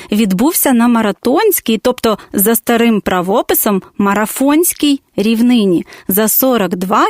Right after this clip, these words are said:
кілометри від Атен. Тут вперше у бою зустрілися грецька фаланга та розсипні ряди персів. І перська армія, яка вдвічі перевищувала грецьку, не встояла перед фалангою та програла.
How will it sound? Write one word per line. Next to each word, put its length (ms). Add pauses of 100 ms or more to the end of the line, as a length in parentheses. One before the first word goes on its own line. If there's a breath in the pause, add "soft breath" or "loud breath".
кілометри 600
від 260
Атен. 500 (440 loud breath)
Тут 240
вперше 760 (180 loud breath)
у 140
бою 400
зустрілися 760
грецька 460
фаланга 640
та 160
розсипні 880
ряди 440 (100)
персів. 600 (300 loud breath)
І 120
перська 680 (100)
армія, 520
яка 280
вдвічі 500
перевищувала 880
грецьку, 640 (180 loud breath)
не 140
встояла 680
перед 280
фалангою 640 (100)
та 180
програла. 640